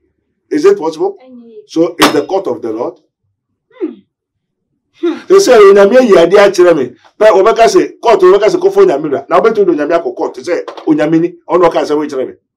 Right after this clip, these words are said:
Speaker 2: Mm-hmm. Na kyerɛ sɛ, odiyifo, wode asi so dua, ebio mu sɛ, court no
Speaker 1: The court is not of the Lord, it's of the world. Human rights. So court deal with human right,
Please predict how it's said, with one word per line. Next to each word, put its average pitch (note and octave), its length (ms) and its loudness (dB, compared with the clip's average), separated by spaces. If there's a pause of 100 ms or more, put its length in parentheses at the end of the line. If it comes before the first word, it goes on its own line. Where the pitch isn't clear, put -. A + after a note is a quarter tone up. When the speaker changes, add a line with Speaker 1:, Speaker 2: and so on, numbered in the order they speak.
(100)
Speaker 2:
Mm-hmm. - 800 -10 (1300)
Na E4 260 -10
kyerɛ C#4 260 -16
sɛ, C4+ 160 -14
odiyifo, C#4 380 -8
wode E4+ 200 -10
asi B3+ 200 -12
so D4 140 -20
dua, A3+ 320 -20 (120)
ebio D4 440 -12
mu D4+ 60 -12
sɛ, - 340 -16
court E4+ 320 -12 (100)
no - 80 -18
Speaker 1:
The - 220 0
court F4 420 2
is - 160 -4
not D4 220 -2
of A#3+ 120 -4
the B3+ 120 2
Lord, D4+ 340 0
it's B3+ 220 -2
of G#3 180 -4
the - 180 0
world. C#4+ 420 0 (1200)
Human D4+ 1080 2
rights. A3 640 -4 (120)
So - 320 0
court C#4+ 540 0
deal A#3+ 360 -4
with G#3+ 340 -6 (220)
human C#4+ 800 2
right, C#4 320 0